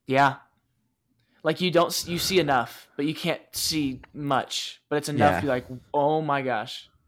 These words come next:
Speaker 1: that's horrible," you know?
Speaker 2: Yeah.
Speaker 1: So
Speaker 2: Do you think,
Speaker 1: I
Speaker 2: do you think he was okay at the end? Do you think Riley's okay? Like, obviously, physically, he's not, right? And he's been destroyed physically, but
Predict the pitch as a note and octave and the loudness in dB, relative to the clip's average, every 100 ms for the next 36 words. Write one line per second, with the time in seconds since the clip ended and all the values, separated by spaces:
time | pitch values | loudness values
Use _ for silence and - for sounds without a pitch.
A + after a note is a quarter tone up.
0 | _ _ D3 D3 - - E3 E3 C#3+ A#2+ | _ _ -4 -4 -8 -16 -4 -2 0 -4
1 | A#2 - C3+ B2 A#2+ G#2+ E2+ - - _ | -8 -12 -8 -4 -2 0 0 -2 -10 _
2 | _ _ _ _ _ _ - - - - | _ _ _ _ _ _ -20 -20 -20 -20
3 | _ _ - A2 C3 D#3+ E3 F3 D3+ A3 | _ _ -2 0 2 0 0 0 2 2
4 | - - _ _ _ _ _ _ _ C3+ | 2 -2 _ _ _ _ _ _ _ -14
5 | C3+ C#3+ D3 C3 C3 A#2 A2 A2 G2+ F#2+ | -10 -4 -4 -2 -2 -2 -2 -2 0 -2
6 | - D2+ A1+ - _ _ _ _ - _ | -2 -4 -6 -14 _ _ _ _ -20 _
7 | _ - - G2+ F#2 E2 A#1 - - _ | _ -12 -6 -2 0 -2 -4 -10 -20 _
8 | - - - - A2+ G#2+ A2 G#2 G2 F#2+ | -20 -20 -16 -12 -8 -6 -2 0 0 0
9 | F2+ D#2+ - C2 - - _ - A#2 A#2+ | -2 -6 -6 -8 -10 -18 _ -14 -8 0
10 | B2 A2+ G2+ G#2 - G#2+ F2 F2+ F2+ F2 | 0 0 -6 -8 -8 -8 -6 -8 -8 -8
11 | E2+ A#1+ D#2+ D2 F2 - E2+ - - - | -8 -6 -4 -4 -6 -4 -6 -6 -12 -12
12 | - A#2 E2+ - - E2+ - - - C#2 | -6 0 0 0 -6 -6 -8 -8 -6 -10